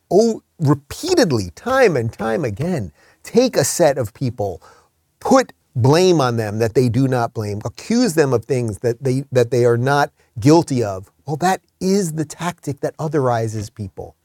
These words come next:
And then when you fuel that with algorithms and you fuel that with clicks and the awful mainstream media and everything else I've talked about here, you think you could get people to hate people in an unwarranted fashion?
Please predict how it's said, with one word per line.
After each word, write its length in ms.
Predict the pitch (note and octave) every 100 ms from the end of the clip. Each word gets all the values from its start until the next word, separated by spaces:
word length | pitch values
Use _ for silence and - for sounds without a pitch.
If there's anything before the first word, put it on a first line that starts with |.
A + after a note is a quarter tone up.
| _ _ _
And 160 | - C#3
then 200 | E3 F#3+
when 100 | E3
you 140 | D3
fuel 460 | - - E3 B3 A3+
that 220 | C#3+ G#2
with 140 | A#2+ A2
algorithms 680 | A2 G#2+ G2+ G2+ F#2+ G2 A#2+
and 120 | C3+
you 120 | C#3+
fuel 420 | - - G3 B3
that 180 | G3 D3
with 180 | C3 -
clicks 360 | - A#2+ -
and 160 | C3 B2
the 60 | B2+
awful 320 | D3+ D3 D#3
mainstream 380 | C#3+ B2+ D3 C#3+
media 180 | C3+
and 80 | B2+
everything 260 | C3+ C#3 C3
else 100 | A#2+
I've 120 | A#2
talked 160 | C#3+ C3
about 120 | B2+
here, 140 | A2 - _ -
you 80 |
think 260 | B2 G#3+ G#3+
you 80 | A#3
could 140 | F3
get 200 | D#3 E3+
people 280 | - F3 E3
to 120 | - A#2+
hate 240 | C3 D3+
people 460 | D3+ D3+ D3 D3 -
in 140 | B2
an 100 | G#2+
unwarranted 640 | A#2 C3+ B2+ C3 B2 B2
fashion? 500 | A#2+ B2 A#2 C3+ C3